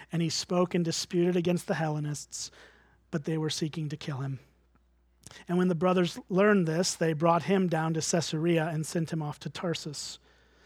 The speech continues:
So the church throughout all Judea and Galilee and Samaria had peace and was being built up and walking in the fear of the Lord and in the comfort of the Holy Spirit, it multiplied.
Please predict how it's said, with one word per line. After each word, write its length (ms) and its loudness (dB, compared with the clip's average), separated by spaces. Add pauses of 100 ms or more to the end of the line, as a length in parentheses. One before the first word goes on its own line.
(400)
So 200 2
the 80 0
church 400 6
throughout 280 6
all 160 10
Judea 500 4
and 520 2
Galilee 520 4
and 200 4
Samaria 480 2
had 240 -4
peace 560 0 (460)
and 140 0
was 140 -2
being 280 0
built 380 2
up 260 -8 (960)
and 160 -2
walking 400 2
in 80 0
the 60 0
fear 220 -2
of 80 2
the 80 2
Lord 300 -2
and 180 -6
in 200 -4
the 200 -6 (160)
comfort 360 -2
of 80 -4
the 60 -4
Holy 220 -4
Spirit, 420 -8
it 80 -12
multiplied. 720 -12